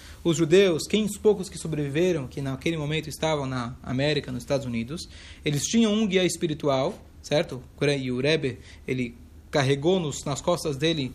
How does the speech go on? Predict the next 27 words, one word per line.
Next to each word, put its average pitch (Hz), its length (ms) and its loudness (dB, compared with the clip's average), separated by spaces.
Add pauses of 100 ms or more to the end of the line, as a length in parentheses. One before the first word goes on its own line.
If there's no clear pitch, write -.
inclusive 143 500 -6
durante 147 300 -2
o - 40 -12
comunismo, 135 600 -4 (380)
manter 147 420 2
o 131 60 -2
judaísmo 139 420 -2
na 123 80 -4
Rússia, 131 400 -4
et 123 180 -6
cetera, 165 220 0
União 139 160 -6
Soviética. 127 680 -6 (480)
E 147 80 0
contudo, 202 600 -2 (1120)
e 160 80 4
contudo, 196 640 -2 (1600)
ele, 175 680 4
é, 135 640 2 (320)
agora, 170 340 4
de 160 80 2
repente, 190 380 0
os 147 100 -6
Hassidim, 185 400 -2
os 160 240 -2
alunos, 185 340 -4
estavam, 190 440 -2